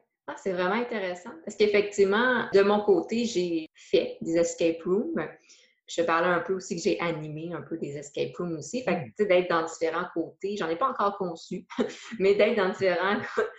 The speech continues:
Speaker 1: côtés, on se rend compte à quel point ça apporte beaucoup,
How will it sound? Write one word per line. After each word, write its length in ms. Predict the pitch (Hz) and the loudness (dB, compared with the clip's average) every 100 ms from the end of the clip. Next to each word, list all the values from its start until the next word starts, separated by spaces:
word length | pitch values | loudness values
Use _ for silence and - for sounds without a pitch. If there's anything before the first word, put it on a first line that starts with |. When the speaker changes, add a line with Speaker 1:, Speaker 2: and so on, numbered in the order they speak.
| - _ | -20 _
Speaker 1:
côtés, 380 | - 185 180 247 | 0 0 0 -2
on 80 | 226 | -2
se 80 | - | -2
rend 160 | 180 | -2
compte 240 | 165 240 233 | 0 -2 -2
à 80 | 190 | -2
quel 280 | 175 165 - | -4 -4 -4
point 280 | 202 226 | -4 -4
ça 380 | 233 226 - 165 | -6 -8 -4 -2
apporte 360 | 156 208 196 160 | -2 -4 -6 -8
beaucoup, 440 | 175 175 208 226 | -10 -8 -8 -8